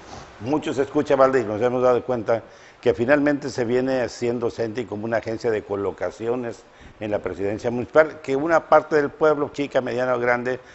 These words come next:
pues no lo ve bien. Obviamente, eh,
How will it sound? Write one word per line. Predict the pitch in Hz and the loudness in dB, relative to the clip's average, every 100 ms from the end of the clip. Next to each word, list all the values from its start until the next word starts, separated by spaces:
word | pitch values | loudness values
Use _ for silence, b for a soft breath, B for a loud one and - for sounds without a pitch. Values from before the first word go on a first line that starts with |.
| B - | B -4
pues | 127 | 2
no | 123 143 | 4 6
lo | 135 | 8
ve | 135 | 8
bien. | 127 151 143 92 | 8 4 4 -2
Obviamente, | - 131 131 123 123 - 135 120 104 95 98 | -2 0 2 0 -4 0 0 2 -2 -2 -2
eh, | 98 | -2